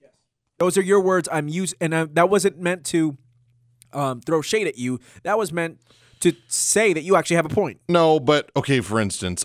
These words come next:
Speaker 2: I would have told you that Brock Lesnar's kryptonite was Goldberg. Then Brock Lesnar just beat him.
Speaker 1: Yes.
Speaker 2: Uh, Stone Cold Steve Austin was The Rock's kryptonite.
Speaker 1: And then he beat
Speaker 2: And
Speaker 1: him at
Speaker 2: then Rock
Speaker 1: WrestleMania.
Speaker 2: just beat him.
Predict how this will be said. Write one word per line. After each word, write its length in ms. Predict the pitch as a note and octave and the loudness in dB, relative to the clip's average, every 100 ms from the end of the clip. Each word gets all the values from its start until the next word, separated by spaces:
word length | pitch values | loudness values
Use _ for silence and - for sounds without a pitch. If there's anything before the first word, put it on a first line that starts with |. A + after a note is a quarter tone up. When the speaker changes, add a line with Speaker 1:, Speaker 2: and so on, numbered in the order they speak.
| - | 0
Speaker 2:
I 120 | B2 | 2
would 120 | B2 A#2 | 4 0
have 80 | - | 0
told 320 | A#2+ G#2+ F#2+ | 2 2 0
you 240 | G#2 G#2 | 0 0
that 520 | F#2+ F#2 F2+ F2+ - - | 0 2 2 0 -4 0
Brock 240 | G2 F#2 | 0 2
Lesnar's 380 | A#2 A2 G2 - | -2 0 -4 -4
kryptonite 480 | A2+ - F#2+ G2 - | -6 -4 -2 -2 -2
was 120 | - | -4
Goldberg. 560 | F#3+ E3+ F2+ D2+ - - _ _ _ _ _ _ _ F#2 _ | -2 -2 -4 -10 -12 -20 _ _ _ _ _ _ _ -20 _
Then 460 | G#2 G2+ G2+ G2+ - _ | 0 2 2 -2 -6 _
Brock 260 | G2+ F#2 - | -2 -2 -2
Lesnar 320 | F#2 E2+ F2+ | -6 -4 -6
just 200 | F2 - | -6 -8
beat 180 | F#2+ E2+ | -10 -12
him. 220 | F#2+ G1+ _ _ _ - | -14 -16 _ _ _ -20
Speaker 1:
Yes. 420 | G2 - - - _ - | -16 -16 -18 -20 _ -10
Speaker 2:
Uh, 480 | D#2+ D#2 D#2+ D#2+ D#2 _ | -6 -4 -4 -4 -6 _
Stone 260 | - F#2 F2+ | -16 -8 -6
Cold 200 | F#2 F#2 | -2 -4
Steve 200 | - G2 | -2 0
Austin 300 | G#2 G#2+ C#3 | 2 2 0
was 140 | D#3 D#3 | -2 2
The 80 | |
Rock's 320 | F#3+ F#3+ - - | 4 2 0 -2
kryptonite. 500 | C#3+ A2+ G2+ E2 - _ - | -2 0 0 -2 -8 _ -18
Speaker 1:
And 100 | A2 | -14
then 80 | G#2+ | -10
he 80 | |
beat 60 | F2+ | -4
Speaker 2:
And 80 | F2 | -4
Speaker 1:
him 40 | F2 | -2
at 40 | F2 | -2
Speaker 2:
then 60 | F2 | 0
Rock 180 | F2+ E2+ | 0 0
Speaker 1:
WrestleMania. 40 | |
Speaker 2:
just 240 | G#2 A#2 A2+ | 0 -2 0
beat 180 | E3 A#2 | -2 0
him. 300 | F#2 C2+ | -2 -4